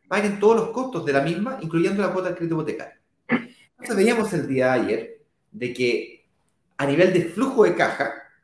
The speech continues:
me refiero a la, a la plata que te entra por concepto de arriendo cuando te compras la propiedad al contado, eran aproximadamente mil dólares. Entonces, ¿pero cómo mil dólares una propiedad de cien mil?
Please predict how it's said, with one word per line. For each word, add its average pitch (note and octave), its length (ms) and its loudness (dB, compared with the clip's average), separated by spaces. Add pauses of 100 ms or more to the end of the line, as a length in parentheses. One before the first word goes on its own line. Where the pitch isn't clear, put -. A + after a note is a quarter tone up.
(180)
me A2 120 -6
refiero C3+ 420 -2
a B2 60 0
la, A2+ 260 0
a G#2+ 80 -6
la G#2+ 140 -2
plata D3 180 -2
que D#3 100 -2
te C#3 220 0
entra E3 240 -2
por G#2+ 120 -6
concepto A#2+ 400 -4
de A#2 80 2
arriendo A#2+ 280 -2
cuando G2+ 180 -2
te G#2+ 60 -6
compras B2 220 -8
la C3 80 -4
propiedad C3 480 -4
al C#3 140 -6
contado, G3 680 -4 (380)
eran G#3 420 0 (160)
aproximadamente E3+ 600 -2
mil F#3 180 0
dólares. D#3+ 420 4 (1000)
Entonces, B2+ 220 -14
¿pero - 120 -10
cómo G3 260 0
mil C3+ 140 0
dólares E3 220 4
una C3 120 -2
propiedad B2 280 0
de B2 60 -8
cien C3+ 200 -6
mil? A#3 300 -6